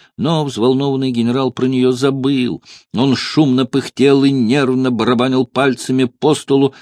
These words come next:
до того самого мгновения, пока подполковник не вернулся с Фандориным. Вид у волонтера был изможденный, под глазами залегли темные круги.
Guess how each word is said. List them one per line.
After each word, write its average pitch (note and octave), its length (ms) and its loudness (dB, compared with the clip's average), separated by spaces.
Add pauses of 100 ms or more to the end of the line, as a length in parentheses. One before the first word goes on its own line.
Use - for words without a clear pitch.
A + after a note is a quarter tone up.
(160)
до B2+ 120 0
того C3+ 220 4
самого C3+ 360 -2
мгновения, C3 600 0
пока C3 440 -2
подполковник C3 760 0
не A2 140 2
вернулся B2 580 0
с A#2+ 60 -4
Фандориным. F2+ 920 -2 (960)
Вид C3 500 2
у C3 160 4
волонтера A#2+ 800 2
был B2+ 380 4 (300)
изможденный, C#3 1160 -2 (360)
под A#2 180 0
глазами B2 580 0
залегли F#2+ 500 -2
темные F#2 540 -4
круги. F#2+ 580 -4